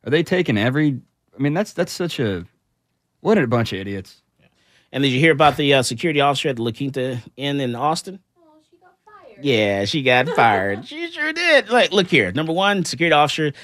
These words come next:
Speaker 2: you know, y-, y-, she should have had her gun with her. That's one thing. You know, the, you, you're sitting there giving a statement to the press about, "Oh, I had to go to my vehicle and get my gun 'cause I left my gun in the vehicle." You're the security officer.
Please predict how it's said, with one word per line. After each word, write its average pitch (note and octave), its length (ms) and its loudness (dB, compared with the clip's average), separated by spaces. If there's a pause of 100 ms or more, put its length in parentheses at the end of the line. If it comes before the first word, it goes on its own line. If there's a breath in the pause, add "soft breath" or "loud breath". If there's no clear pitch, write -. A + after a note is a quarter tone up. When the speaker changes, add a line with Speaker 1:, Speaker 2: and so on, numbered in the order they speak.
(160 loud breath)
Speaker 2:
you B2+ 100 -6
know, A2 280 -2 (180)
y-, G#2 180 -16
y-, F#2 120 -20 (180)
she - 180 -4
should F3 180 2
have C3+ 60 2
had C#3 120 4
her G#2+ 80 0
gun A2 300 0
with F#2 160 -6
her. D3+ 160 -12 (100)
That's A2 180 -2
one A#2 220 -2
thing. D#2 260 -10 (460)
You A#2 80 -6
know, G#2+ 140 -2
the, A2 220 -6
you, B2+ 140 -2
you're B2 220 -2
sitting D#3+ 240 -2
there D3 100 2
giving C3+ 240 0
a G#2 60 -4
statement C3+ 460 -2
to C#3 100 -4
the A2+ 120 -2
press C3 440 0
about, A#2 320 2
"Oh, F#3 200 2
I C#3+ 100 2
had D3 160 -2
to B2 60 -8
go E3 160 -2
to D#3 120 -4
my C3 160 0
vehicle C3 380 -2
and G2+ 140 -4
get C#3+ 200 0
my A#2 180 0
gun C#3 340 4
'cause A#2+ 140 -2
I B2+ 60 2
left C3 160 0
my B2 100 0
gun B2+ 220 2
in A#2+ 80 0
the A2+ 80 -2
vehicle." B2+ 420 -2 (300 soft breath)
You're D4 140 4
the D#4 60 2
security A3 440 4
officer. F#2 420 0